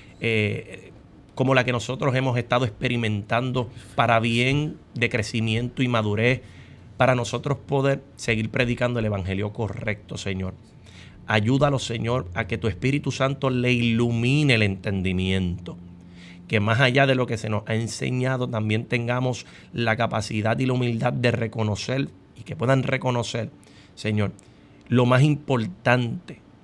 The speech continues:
que es desaprender las cosas que se aprendieron mal para darle paso a las cosas que siempre debieron haber sido, mi Dios amado.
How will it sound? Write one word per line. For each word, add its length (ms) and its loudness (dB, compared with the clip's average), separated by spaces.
que 220 6
es 100 0
desaprender 880 2
las 160 4
cosas 380 -4
que 120 -4
se 120 -2
aprendieron 540 0
mal 180 0
para 240 0
darle 280 0
paso 280 -4
a 40 0
las 100 -6
cosas 320 -6
que 160 -2
siempre 680 2
debieron 580 4
haber 320 2
sido, 520 -2
mi 100 -2
Dios 200 -2
amado. 460 0